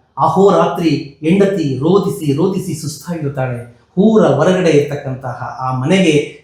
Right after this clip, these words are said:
ಕಲ್ಯಾಣವನ್ನೆಲ್ಲ ಸುತ್ತಾಡಿ ಹೂ ಮಾರ್ಕೊಂಡು ಬಂದಂತಹ ಹೂಗಾರ ಮಾದನ್ನ ನೋಡಿ ಈ ವಿಷಯವನ್ನ ಬಸವಣ್ಣನವರಿಗೆ ತಿಳಿಸ್ತಾನೆ. ಬಸವಣ್ಣನವರು ಬಂದು ನೋಡಿ ತನ್ನ ಪ್ರಾಣವನ್ನೇ ಆ ಜಂಗಮನಲ್ಲಿ ಲೀನ ಮಾಡಿಬಿಡ್ತಾರೆ.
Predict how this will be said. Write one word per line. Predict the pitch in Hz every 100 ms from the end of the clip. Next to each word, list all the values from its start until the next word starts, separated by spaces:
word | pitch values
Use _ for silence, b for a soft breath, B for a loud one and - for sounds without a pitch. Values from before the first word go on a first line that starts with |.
| _
ಕಲ್ಯಾಣವನ್ನೆಲ್ಲ | 170 180 196 214 220 226 226 220 226 233 226
ಸುತ್ತಾಡಿ | 214 - 196 190 180
ಹೂ | 202 220
ಮಾರ್ಕೊಂಡು | 185 170 175 165
ಬಂದಂತಹ | 151 147 139 135
ಹೂಗಾರ | - 127 170 185 151
ಮಾದನ್ನ | 123 123 131 151 139 127 123
ನೋಡಿ | 156 226 185 - B B B -
ಈ | 220 262 208
ವಿಷಯವನ್ನ | 185 226 220 220 277 - - - -
ಬಸವಣ್ಣನವರಿಗೆ | 151 - 185 208 220 214 185 151
ತಿಳಿಸ್ತಾನೆ. | 131 - 127 117 113 _ _
ಬಸವಣ್ಣನವರು | 135 - 170 160 139 131 127
ಬಂದು | 117 135 170 143
ನೋಡಿ | 139 202 185 - - _ _ _
ತನ್ನ | 147 139
ಪ್ರಾಣವನ್ನೇ | 135 160 156 202 220 220 233 233 240
ಆ | 160 208
ಜಂಗಮನಲ್ಲಿ | 185 165 170 165 156 143 127 139
ಲೀನ | 180 151
ಮಾಡಿಬಿಡ್ತಾರೆ. | 120 113 113 - - _